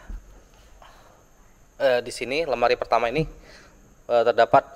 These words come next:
alat musik dari berbagai daerah. Ada sape, gitar, ukulele, gambus ya, dan gong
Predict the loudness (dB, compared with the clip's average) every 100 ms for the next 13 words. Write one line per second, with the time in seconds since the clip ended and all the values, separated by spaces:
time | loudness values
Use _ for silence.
0 | 0 4 4 4 2 0 -4 -12 -8 -8
1 | -10 _ _ -20 _ _ _ -20 -20 -20
2 | -20 _ _ _ _ _ -8 -4 -4 -6
3 | -4 -4 -2 -2 2 2 0 -20 -20 -20
4 | -20 _ -2 0 0 -2 -2 -4 -4 -14
5 | -20 -20 -20 _ _ _ -16 -14 -14 2
6 | 4 4 0 -14 -20 -12 -8 -6 -2 0
7 | 2 0 -2 -18 _ _ -20 _ -2 0
8 | 2 0 -2 -12 -6 -4 -4 -10 -6 -4
9 | -4 -6 0 2 2